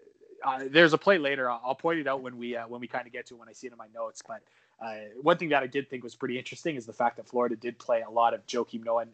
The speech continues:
Al Horford together, um, and then, you know, Richard and Moss together. They didn't kinda, like, blend those guys in a, a ton. And I thought it was just so funny because, like, later in the second half when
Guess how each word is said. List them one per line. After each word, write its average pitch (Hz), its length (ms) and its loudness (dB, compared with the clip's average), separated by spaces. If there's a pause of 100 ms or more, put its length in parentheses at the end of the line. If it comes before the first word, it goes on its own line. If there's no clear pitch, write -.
Al 110 100 -4
Horford 117 400 -4
together, 147 440 4 (340)
um, 107 340 -2
and 117 140 -6
then, 110 320 -10
you 113 80 -8
know, 110 260 -2
Richard 120 400 4
and 107 100 -6
Moss 123 340 8
together. 165 440 2 (220)
They 127 100 2
didn't 123 240 -2
kinda, 117 240 -4
like, 110 220 -8
blend 120 240 0
those 110 140 -4
guys 107 280 -4
in 139 340 -6
a, 110 260 -8
a 107 80 -4
ton. 151 340 4 (380)
And 123 200 4
I 120 40 2
thought 143 200 8
it 135 40 0
was 120 100 -4
just 123 160 -8
so 117 120 -6
funny 113 320 -6
because, 107 320 -14
like, 107 160 -12
later 123 300 -4
in 113 60 -8
the 107 80 -18
second 110 320 -10
half 117 320 0
when 107 180 -8